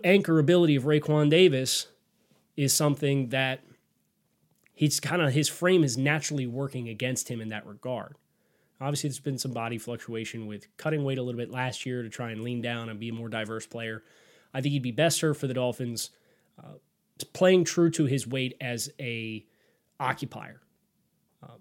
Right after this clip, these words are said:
but if you don't have Raekwon Davis, who do you have that can also fulfill those same roles? That's what we're gonna talk about next here on this episode of Locked On Dolphins. But before we do, now is the perfect time,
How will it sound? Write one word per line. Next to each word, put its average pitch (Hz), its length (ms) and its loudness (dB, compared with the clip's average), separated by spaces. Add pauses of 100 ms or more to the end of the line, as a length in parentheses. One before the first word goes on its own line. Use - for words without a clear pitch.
but 139 320 -4
if 202 220 6
you 180 80 4
don't 175 240 6
have 214 260 4
Raekwon 135 460 -2
Davis, 117 260 -6
who 202 460 4
do 160 120 0
you 147 220 2
have 117 480 -4
that 123 220 -8
can 123 160 -8
also 127 420 -6
fulfill 113 560 -8 (400)
those 117 180 -6
same 123 200 -4
roles? 110 200 -4
That's 127 220 -2
what 147 100 -2
we're 127 80 -8
gonna 117 100 -6
talk 113 180 -4
about 110 200 -8
next 127 360 -2
here 120 240 -6
on 127 280 -2
this 151 280 2
episode 135 580 -2 (800)
of 156 200 4
Locked 131 280 0
On 135 120 2
Dolphins. 147 340 4
But 175 220 6
before 160 320 2
we 147 120 4
do, 170 180 4
now 185 280 6
is 208 100 2
the 185 80 0
perfect 202 520 0
time, 208 480 2